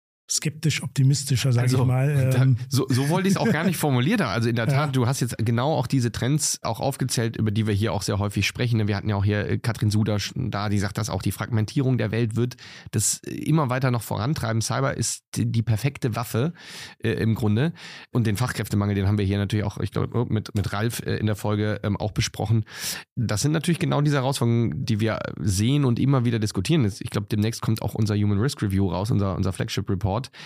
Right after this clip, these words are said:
Speaker 2: wo genau natürlich auch das wieder drinsteht. K I können wir auch noch oben draufsetzen, das als Brandbeschleuniger gerade für das Thema Desinformation auch noch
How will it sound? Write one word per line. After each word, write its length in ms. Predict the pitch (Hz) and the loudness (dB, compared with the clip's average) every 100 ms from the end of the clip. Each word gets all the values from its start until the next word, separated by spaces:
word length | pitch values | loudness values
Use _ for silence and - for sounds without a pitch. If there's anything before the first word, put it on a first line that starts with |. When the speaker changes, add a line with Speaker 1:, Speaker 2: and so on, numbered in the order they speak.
| - - | -18 -10
Speaker 2:
wo 280 | - 101 110 | -2 2 2
genau 360 | 101 101 101 113 | 2 0 2 2
natürlich 380 | 104 101 110 - | 0 0 0 0
auch 80 | |
das 200 | 101 98 | -2 -2
wieder 100 | 101 | 0
drinsteht. 380 | 101 131 113 92 _ | 0 0 0 -4 _
K 140 | - - | -6 0
I 180 | 139 127 | 0 0
können 200 | - 113 | 0 0
wir 160 | 104 - - | 0 -4 -6
auch 120 | 104 | -2
noch 100 | 104 | 0
oben 220 | 78 107 | 0 0
draufsetzen, 640 | 104 120 - 101 - 135 170 - - - | 0 -2 -2 -4 0 0 0 -8 -16 -8
das 260 | - 101 | -4 -2
als 240 | - 98 - | -2 -2 -4
Brandbeschleuniger 720 | - 107 131 110 113 104 107 | -2 -2 0 0 0 0 0
gerade 200 | 101 107 | -2 -2
für 80 | 107 | -2
das 160 | 104 | -2
Thema 200 | - 104 | 0 0
Desinformation 880 | 101 110 117 107 98 - 104 98 92 | 0 0 0 0 0 0 0 0 -2
auch 100 | - | -2
noch 380 | 90 85 - - | -2 -2 -4 -12